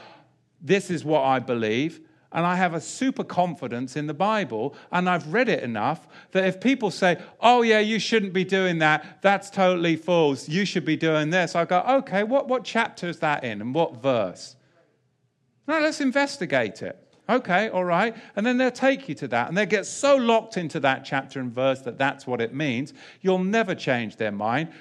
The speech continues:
Don't even engage on that chapter and verse. Just take them to the other one and the other one and the other one that shows the context of what they're reading is totally skewed.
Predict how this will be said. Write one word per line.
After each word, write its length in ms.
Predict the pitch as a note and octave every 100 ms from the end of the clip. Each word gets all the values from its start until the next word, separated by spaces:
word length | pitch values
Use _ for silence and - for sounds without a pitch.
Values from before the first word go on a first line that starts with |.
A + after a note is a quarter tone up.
| _
Don't 220 | A#3 A#3+
even 200 | A#3 A3
engage 480 | G#3+ G3 G#3+ A3+ G3+
on 140 | C#3 B2+
that 220 | E3+ -
chapter 340 | C#3 A#2 -
and 120 | B2
verse. 200 | A#2 D#3 - - -
Just 300 | C4+ C4+ B3+
take 220 | B3 A3+
them 120 | A3
to 140 | G#3+
the 160 | G3 G3+
other 200 | G#3+ F#3+
one 220 | D3+ D#3
and 160 | E3 E3+
the 120 | F#3
other 180 | G3 F#3
one 240 | F3 E3
and 120 | E3
the 120 | E3 F3+
other 200 | G3 E3+
one 260 | D3 E3
that 180 | F3 D3+
shows 500 | - A#3 G3+ D#3+ E3+ - -
the 100 | F3+
context 600 | F3 A3 A3+ F3+ E3+ -
of 100 | E3+
what 160 | D#3 G3
they're 160 | E3+ E3
reading 360 | F3 E3+ D3+
is 120 | D3
totally 320 | D3 E3+ F#3 G3+
skewed. 460 | - F4+ F4 C3